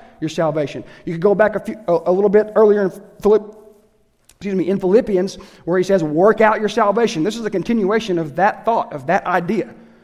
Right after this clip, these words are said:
It's not to get your salvation, it's to be who you're supposed to be once you've been saved. So he's not worried about his salvation. He knows his salvation is in the palm of the hand of the course designer.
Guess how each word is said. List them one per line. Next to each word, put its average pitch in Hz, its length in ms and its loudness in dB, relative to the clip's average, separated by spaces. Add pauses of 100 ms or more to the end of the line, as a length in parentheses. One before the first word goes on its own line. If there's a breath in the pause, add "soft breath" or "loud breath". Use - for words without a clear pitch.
(120 loud breath)
It's - 160 -10
not 226 260 2
to 170 60 -6
get 285 300 0
your 165 120 -8
salvation, 151 680 -4 (280 loud breath)
it's 175 140 -6
to 202 100 2
be 214 300 2
who 214 160 2
you're 208 120 -4
supposed 208 300 -2
to 175 60 -4
be 202 260 -2
once 170 260 -4
you've 185 180 -8
been 247 340 -4 (1000)
saved. - 500 -8 (580)
So 165 100 -6
he's 214 180 0
not 240 200 -2
worried 262 260 2
about 190 220 2
his 165 80 -2
salvation. 190 440 0
He 262 120 2
knows 254 320 4
his 190 100 -4
salvation 196 640 0 (240 loud breath)
is 180 160 -2
in 190 140 2
the 160 100 -2
palm 208 480 0
of 165 160 -4
the 165 80 -4
hand 208 400 -4
of 156 160 -6
the 160 80 -4
course 185 340 -2
designer. 170 680 -6